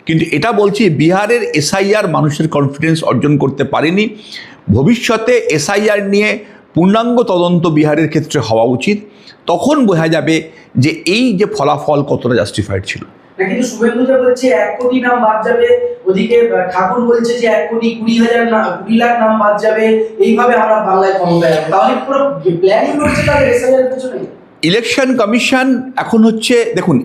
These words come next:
Speaker 1: ইডি, সিবিআই এর পরে বিজেপি নতুন শাখা সংগঠনের নাম হচ্ছে ইলেকশন কমিশন। ইলেকশন কমিশন কি করে না করে বিজেপি নেতাদের সাথে হয়তো কথা, হয়তো কথা বলেই করে, না হলে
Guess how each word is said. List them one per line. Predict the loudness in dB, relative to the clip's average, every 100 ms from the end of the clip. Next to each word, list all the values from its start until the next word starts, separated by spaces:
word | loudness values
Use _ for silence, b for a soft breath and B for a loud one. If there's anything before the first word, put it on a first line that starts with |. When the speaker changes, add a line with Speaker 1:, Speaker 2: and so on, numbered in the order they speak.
| -2
Speaker 1:
ইডি, | 0 2 2 2 -2 B B B
সিবিআই | -6 0 2 2 2 0 -2 -8 -4
এর | -2 -2
পরে | 0 0 0 -2 -4 B B B B B -2
বিজেপি | 0 0 2 0
নতুন | 2 2 0
শাখা | 0 -2 -2
সংগঠনের | -2 -2 0 0 0 0
নাম | 0 0
হচ্ছে | 0 0
ইলেকশন | 0 0 -2
কমিশন। | 0 0 -2 -6 -12 -20 -20 -20 _ -20 B B B B B B B
ইলেকশন | 0 0 0 0
কমিশন | 0 0 0 0 0
কি | 0 0
করে | 0 0 0
না | -2
করে | -2 -2 0
বিজেপি | 0 0 0 0
নেতাদের | 0 0 0
সাথে | -2 -2
হয়তো | -2 0 -2
কথা, | -2 -2
হয়তো | 0 0 0
কথা | -2 -2 0
বলেই | 0 0 0
করে, | 0 -2 -2 -6 B B B B
না | 0
হলে | 0 0 0